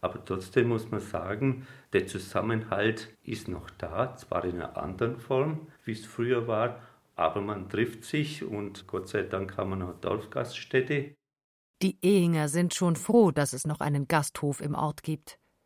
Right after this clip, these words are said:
Speaker 2: Er ist aber nur sporadisch in Betrieb, wenn es einen Leichenschmaus oder eine Kommunion gibt. Die einst zwei Lebensmittelgeschäfte im Dorf haben zugemacht. Einen Kindergarten gibt es zwar, aber keine Grundschule und keine Bankfiliale mehr.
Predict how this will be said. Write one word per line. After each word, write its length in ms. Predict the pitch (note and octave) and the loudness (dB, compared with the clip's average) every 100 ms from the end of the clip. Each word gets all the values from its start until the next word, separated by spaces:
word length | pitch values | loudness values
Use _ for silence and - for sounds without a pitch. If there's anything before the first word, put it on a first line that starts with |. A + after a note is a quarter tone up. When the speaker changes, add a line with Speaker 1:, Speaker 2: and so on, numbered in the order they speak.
| _ _ _ _ | _ _ _ _
Speaker 2:
Er 100 | G3+ | 2
ist 180 | G#3+ G#3 | 2 2
aber 140 | F3 | 2
nur 120 | E3+ E3+ | 2 2
sporadisch 520 | - F#3 F#3 C#3 C3 | 0 2 4 2 -2
in 120 | B2+ | -4
Betrieb, 360 | A#2+ - C#3 - - _ | -4 -6 -6 -6 -12 _
wenn 120 | B2 | -6
es 120 | C3 - | -4 -2
einen 200 | C#3+ C#3+ | 2 4
Leichenschmaus 960 | C#3+ D#3 - C#3+ - C#3 B2 B2 - | 4 2 0 -4 0 0 0 -2 -4
oder 200 | - E3 | 0 2
eine 160 | D#3 D#3 | 4 2
Kommunion 500 | - D3+ D3+ E3 D#3 | 4 4 6 6 6
gibt. 340 | A#2 - - - _ _ _ - - _ _ _ | 2 -8 -12 -20 _ _ _ -20 -20 _ _ _
Die 120 | F#3+ - | 0 2
einst 360 | F3+ F3+ - - | 4 2 -2 -6
zwei 300 | C3 D#3+ F#3+ | 0 2 4
Lebensmittelgeschäfte 1080 | F#3+ G3+ F#3+ - F#3 G3+ G3+ - F#3 - | 4 4 2 2 2 2 0 0 -2 0
im 160 | F#3 F#3 | 0 2
Dorf 360 | F3+ E3+ F3+ - | 4 2 2 0
haben 220 | F#3+ F#3+ | 0 0
zugemacht. 640 | - F3 C#3 B2+ - - - _ _ _ _ _ | 0 0 0 -2 -4 -14 -20 _ _ _ _ _
Einen 320 | - G3+ F3+ D3+ | 4 6 6 2
Kindergarten 560 | B3 A#3+ E3+ D#3 D#3 | 2 4 4 2 2
gibt 200 | C#3+ A3 | -2 0
es 140 | G3 - | 0 0
zwar, 280 | E3 D3+ D3 - - - | 2 2 2 -8 -8 0
aber 160 | E3 | 2
keine 340 | - F3 D#3+ D3 | 2 4 4 4
Grundschule 640 | G3 A#3 - C#3 C3 A#2 | 4 4 2 -4 -4 -4
und 220 | D#3+ D3+ | -4 -4
keine 240 | - G#3+ A3 | 0 4 4
Bankfiliale 760 | - F#3+ - D#3 C3 B2+ A#2+ | 4 4 2 0 2 2 0
mehr. 300 | A2 D#2 F#2+ | -4 -8 -10